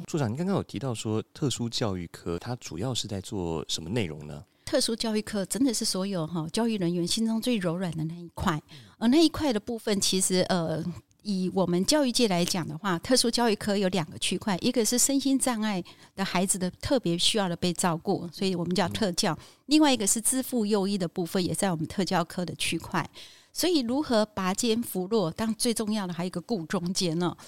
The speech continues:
Speaker 1: 嗯，
Speaker 2: 所以特教科有两个区块，
Speaker 1: 嗯。
Speaker 2: 一个是特殊教育，另外一个是辅导的机制。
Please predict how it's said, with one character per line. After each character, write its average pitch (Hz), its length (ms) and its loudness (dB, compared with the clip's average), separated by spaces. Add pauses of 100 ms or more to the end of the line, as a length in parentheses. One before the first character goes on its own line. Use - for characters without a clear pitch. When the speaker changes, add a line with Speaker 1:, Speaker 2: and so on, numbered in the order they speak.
(140)
Speaker 1:
嗯， 135 100 -6
Speaker 2:
所 320 100 2
以 320 60 4
特 - 160 0
教 320 160 4
科 277 160 0
有 240 100 2
两 185 160 -2
个 160 120 -6
区 - 160 0
块， 208 180 0
Speaker 1:
嗯。 - 80 0
Speaker 2:
一 - 60 2
个 269 120 4
是 262 160 2
特 269 160 -2
殊 233 160 0
教 214 280 0
育， 180 160 -2
另 220 140 2
外 208 120 2
一 190 60 0
个 175 100 -2
是 - 160 0
辅 - 200 -10
导 160 200 -2
的 165 140 -6
机 180 260 -2
制。 - 340 -2